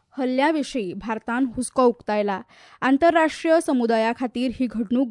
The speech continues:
गंभीर आसा अशें विदेश मंत्रालयान एका निवेदनांत नदरेक हाडला. हो तणाव बेगोबेग उणो करचो आनी नागरिकांचे कसलेच लुकसाण जावचें न्हय हे खातीर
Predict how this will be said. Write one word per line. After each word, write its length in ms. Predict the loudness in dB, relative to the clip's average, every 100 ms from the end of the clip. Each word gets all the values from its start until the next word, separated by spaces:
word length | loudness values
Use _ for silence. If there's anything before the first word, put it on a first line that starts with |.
| -2
गंभीर 380 | 0 0 0 0
आसा 340 | 0 -4 -4 -6
अशें 200 | -6 -4 0
विदेश 280 | 2 2 2
मंत्रालयान 640 | -2 0 0 0 0 -2 -6
एका 180 | -8 -6
निवेदनांत 540 | -4 -4 -4 -4 -4 -4
नदरेक 340 | -4 -4 -6 -6
हाडला. 260 | -8 -8 -10 _ _ _ _ _ -4
हो 100 | -2 0
तणाव 360 | 0 0 0
बेगोबेग 600 | 0 2 4 4 2 -2
उणो 260 | -2 -4 -2
करचो 500 | -2 -2 -2 -2 -2 -6 -10 -2
आनी 160 | 0
नागरिकांचे 760 | 0 0 0 0 2 2 2 -2 0
कसलेच 520 | -4 0 0 0 0
लुकसाण 500 | -2 -2 -2 0 0
जावचें 400 | 0 2 2 2
न्हय 260 | 4 4 4
हे 160 | 2 -2
खातीर 400 | -4 -4 -2 -2